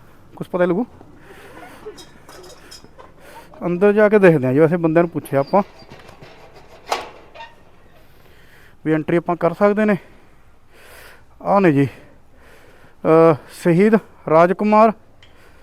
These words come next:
ਸ਼ਹੀਦ ਰਾਮਗੋਪਾਲ, ਸ਼ਹੀਦ ਸ਼੍ਰੀ ਰਣਵੀਰ, ਸ਼ਹੀਦ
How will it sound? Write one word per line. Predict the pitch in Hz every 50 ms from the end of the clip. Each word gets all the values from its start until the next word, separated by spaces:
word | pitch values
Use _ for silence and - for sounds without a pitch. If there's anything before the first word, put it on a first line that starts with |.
| - - - - - - - - - - - - _ _ - - _ _ _ -
ਸ਼ਹੀਦ | - - 185 165 180 202 196 175 - - - 151
ਰਾਮਗੋਪਾਲ, | 156 165 170 175 170 180 180 175 - 190 190 196 196 202 180
ਸ਼ਹੀਦ | 165 - - 170 147 170 190 190
ਸ਼੍ਰੀ | 175 - - - 185 180 196 180
ਰਣਵੀਰ, | 156 131 139 147 156 143 127 135 175 202 226 226 226 - - - - - - - - - - - - - - - - - - - - -
ਸ਼ਹੀਦ | 185 170 160 208 220 233 247